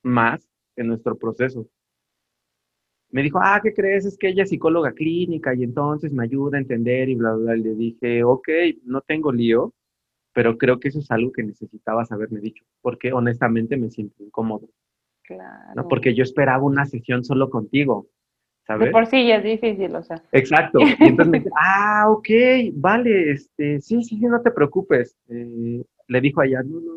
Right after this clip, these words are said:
Speaker 1: no pasa nada, como que tú sal", ¿no? Salió la mujer y me quedé platicando con él, ¿no? Y ya yo hasta ahí dije, "Ah, órale, va, está bien, ¿no? Voy a hacer una segunda sesión".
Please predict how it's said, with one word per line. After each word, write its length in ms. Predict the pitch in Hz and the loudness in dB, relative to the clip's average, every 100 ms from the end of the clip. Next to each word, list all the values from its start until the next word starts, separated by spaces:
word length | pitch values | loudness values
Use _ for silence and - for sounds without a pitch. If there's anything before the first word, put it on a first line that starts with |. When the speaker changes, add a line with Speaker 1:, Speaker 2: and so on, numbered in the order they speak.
| - | -12
Speaker 1:
no 160 | 143 156 | -10 -8
pasa 220 | 156 170 | -6 -6
nada, 240 | 131 156 175 | -6 -6 -6
como 260 | 117 107 | -6 -6
que 160 | - 110 | -8 -8
tú 360 | 135 127 123 123 | -6 -6 -6 -2
sal", 260 | 131 226 269 _ | 0 0 -6 _
¿no? 120 | - - - | -20 -20 -6
Salió 280 | 110 117 | -2 2
la 100 | 131 | 2
mujer 420 | 135 135 135 120 - _ _ _ _ _ _ _ _ _ _ _ _ _ _ _ - _ _ _ _ _ | 4 4 6 4 0 _ _ _ _ _ _ _ _ _ _ _ _ _ _ _ -20 _ _ _ _ _
y 80 | 147 | 4
me 120 | 143 | 6
quedé 180 | 151 143 | 6 6
platicando 560 | 165 160 135 120 123 123 | 6 2 2 2 2 0
con 160 | 131 | -2
él, 160 | 143 135 _ _ _ | -2 -6 _ _ _
¿no? 240 | - 139 214 _ _ _ _ _ | -12 -12 -12 _ _ _ _ _
Y 100 | 135 | 0
ya 200 | 160 165 | 4 4
yo 80 | 180 | 4
hasta 160 | 185 202 | 2 2
ahí 140 | 185 | 0
dije, 180 | 185 202 | -2 -2
"Ah, 280 | 226 370 381 339 | -4 -2 -4 -4
órale, 340 | 330 302 175 | -4 -4 -4
va, 200 | 175 185 185 | -4 -6 -6
está 160 | - 170 | -2 -2
bien, 200 | 165 180 | -2 -4
¿no? 80 | - _ _ | -12 _ _
Voy 220 | 117 120 | 0 4
a 40 | 127 | 4
hacer 200 | 123 120 | 4 2
una 200 | 123 117 | 0 -4
segunda 420 | 117 104 107 107 | -6 -8 -8 -10
sesión". 380 | 110 113 131 | -10 -10 -10